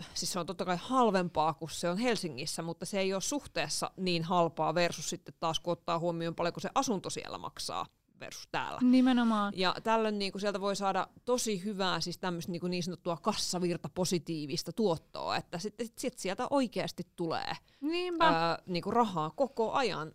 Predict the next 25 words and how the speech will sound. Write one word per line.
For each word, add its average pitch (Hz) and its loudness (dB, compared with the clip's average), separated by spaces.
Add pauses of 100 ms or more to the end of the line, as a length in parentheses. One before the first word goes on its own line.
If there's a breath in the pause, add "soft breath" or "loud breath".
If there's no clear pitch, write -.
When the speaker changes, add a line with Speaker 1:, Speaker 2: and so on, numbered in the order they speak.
Speaker 1:
sille, 160 -4 (220)
si-, 170 -4
sille 160 -4
tota, 156 -2 (300)
öö, 160 -4 (300)
mitä 160 -4
siitä 160 -4
on 156 -4
niinku 165 -6
maksanut, 156 -6
mutta 165 -8
et - -14
se 196 -4
vaatii 175 0
kyllä 160 -6
tosi 165 -4
paljon - -8
paikallistuntemusta. 190 -6 (500 loud breath)
Speaker 2:
Ja 220 -4
asuntosijoittamisessa 247 2
ylipäänsä 233 4
on 185 0 (160)
monenlaisia 214 6 (160)
tällaisia 190 -4
strategioita. 285 0